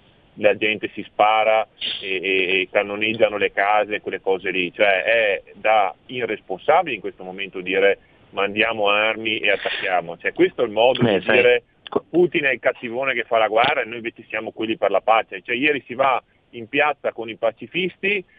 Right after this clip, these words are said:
Speaker 1: e oggi si chiede, si dice: "Bene, mandiamo le armi e facciamo ma-, mazzare ancora la gente". Questo mi sembra un atto totalmente irresponsabile.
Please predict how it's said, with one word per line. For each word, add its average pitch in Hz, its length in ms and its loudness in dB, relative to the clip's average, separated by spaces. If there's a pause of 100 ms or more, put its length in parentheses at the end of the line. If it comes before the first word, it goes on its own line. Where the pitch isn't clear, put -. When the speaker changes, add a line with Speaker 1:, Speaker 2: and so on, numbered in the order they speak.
(180)
Speaker 1:
e 127 140 2
oggi 156 400 2
si 117 100 -18
chiede, 127 300 -4
si 127 60 -14
dice: 156 240 -6
"Bene, 135 180 2
mandiamo 127 340 -2
le 120 120 4
armi 151 520 -4
e 123 80 -14
facciamo 123 320 -6
ma-, 123 180 -8
mazzare 123 340 0
ancora 123 260 2
la 113 120 4
gente". 92 380 -8
Questo - 240 -12
mi 98 80 -10
sembra 107 340 0 (280)
un 110 140 -8
atto 139 240 0
totalmente 110 500 -2
irresponsabile. 104 840 0